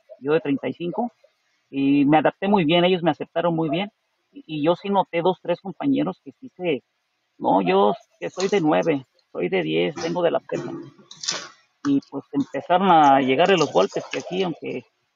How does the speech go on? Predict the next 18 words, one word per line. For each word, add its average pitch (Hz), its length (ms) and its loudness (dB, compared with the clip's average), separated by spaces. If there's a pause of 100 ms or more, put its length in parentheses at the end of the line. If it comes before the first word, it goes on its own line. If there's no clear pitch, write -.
(200)
aquí - 260 -8
te 175 100 -4
dicen 175 340 0
diez 180 300 4
es 170 100 -16
para 147 240 0
el 143 160 2
maestro, 196 760 4
nueve 175 280 4
para 143 140 -2
el 143 40 -6
que 170 100 -8
hizo 160 140 -8
el 143 100 0
libro, 196 380 -2
y, 160 100 -6
pues, 147 180 -14
ya 170 400 0